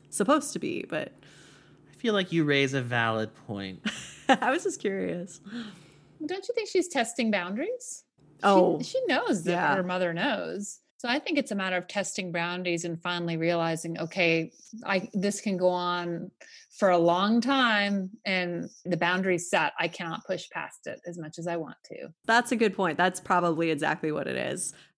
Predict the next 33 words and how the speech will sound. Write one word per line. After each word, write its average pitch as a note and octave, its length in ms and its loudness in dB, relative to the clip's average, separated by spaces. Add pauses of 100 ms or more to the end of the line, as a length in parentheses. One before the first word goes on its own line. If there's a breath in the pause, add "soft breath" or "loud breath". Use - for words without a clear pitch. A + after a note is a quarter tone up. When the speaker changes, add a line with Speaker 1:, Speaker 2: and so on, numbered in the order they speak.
(120)
Speaker 2:
Do F#3 180 4
either C4 320 6
of E3 100 4
you F3 160 4
remember D3+ 520 4
the C#3+ 120 0
first C#3 360 -2
lie A#2 220 2
you D3+ 140 2
told, E3+ 440 -4
or, D3 120 6
like, B2+ 200 0
the C#3 80 -4
first C3 260 -2
time C3 240 -2
you B2+ 160 0
were A#2 180 0
aware A2 500 0
of, A#2 520 -6
"I'm A#2+ 180 4
telling A2 260 -2
a G#2 60 -2
lie A#2 260 0
right G2+ 220 -4
now"? F2+ 280 -12 (280)
Speaker 1:
I D4 140 4
vividly A#3 540 4
remember F3 480 2
it. E3+ 200 0
Speaker 2:
Really? F3+ 800 8
Okay. G3+ 220 2
Speaker 1:
I - 60 8
do. D4 480 4